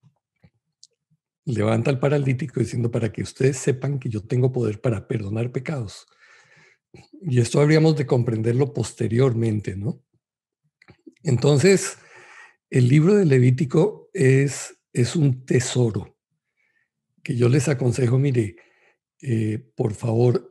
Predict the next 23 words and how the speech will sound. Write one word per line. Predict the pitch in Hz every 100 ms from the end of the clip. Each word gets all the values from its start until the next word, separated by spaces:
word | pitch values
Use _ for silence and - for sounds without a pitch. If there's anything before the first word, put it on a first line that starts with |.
| _
entre | 139 139 127 170
a |
leerlo | 147 127 117 117 131 143 - _ _ _ _ _ _ _ _ _
con | 131 123
una | 131 147
mente | 151 151 131 143
abierta, | 139 120 110 104 170 - _ _ _ _
con | - 117
una | 120 131
mente | 139 139 123
investigativa, | 143 135 127 - 127 113 101 123 120 131
con | 127 113
una | 117 120
mente | 131 131 127 - -
curiosa, | - 110 120 127 - - - _ _ _ _ _ _
de | -
preguntar, | 107 113 110 104 123 127
"¿Y |
por | 127 117 101
qué | - 127
esto | 123 165
está | - -
ahí? | 139 175 123